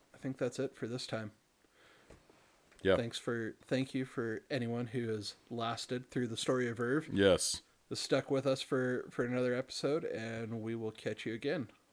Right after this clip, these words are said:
Speaker 2: Yep.
Speaker 1: on Fat Guys with Smokers.
Speaker 2: Like and subscribe, comment down below.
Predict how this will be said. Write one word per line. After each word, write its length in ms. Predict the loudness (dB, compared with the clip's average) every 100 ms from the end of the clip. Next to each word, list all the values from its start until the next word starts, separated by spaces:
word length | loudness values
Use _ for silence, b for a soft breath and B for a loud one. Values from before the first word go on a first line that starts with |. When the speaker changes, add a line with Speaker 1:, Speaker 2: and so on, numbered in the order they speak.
| _
Speaker 2:
Yep. 140 | 0 2
Speaker 1:
on 80 | 2
Fat 280 | -4 -4
Guys 260 | -6 -8 -8
with 80 | -8
Smokers. 540 | -8 -10 -10 -10 -10 -12 _ _ 0
Speaker 2:
Like 360 | 10 12 12
and 120 | 8 4
subscribe, 760 | 2 0 6 8 10 10 6 -2 -16 _
comment 380 | 4 6 6 8
down 180 | 6 8
below. 480 | 8 10 8 6